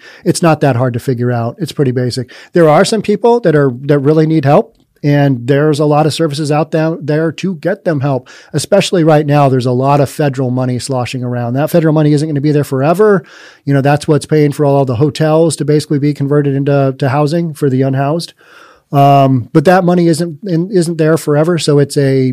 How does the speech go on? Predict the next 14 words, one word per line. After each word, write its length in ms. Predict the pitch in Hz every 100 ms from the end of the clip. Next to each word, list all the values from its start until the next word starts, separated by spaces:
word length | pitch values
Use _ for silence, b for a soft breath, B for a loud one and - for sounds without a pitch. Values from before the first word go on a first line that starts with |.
| 120
temporary 800 | - 180 185 175 175 170 165 151
stopgap. 800 | - - 151 170 - 180 285 - - b b b b b
And, 440 | 139 139 139 131 135
um, 680 | 156 143 139 135 131 123 - _ _ _ _ _ _ _ _ _ - -
you 100 | 143
know, 300 | 151 180 -
we 80 | 131
gotta 260 | 160 196
come 180 | 202 185
up 180 | 170 -
with 120 | 208
some 540 | - 170 165 139 123
long-term 600 | 120 143 180 185 180 185 175
solutions 720 | 160 147 190 175 139 123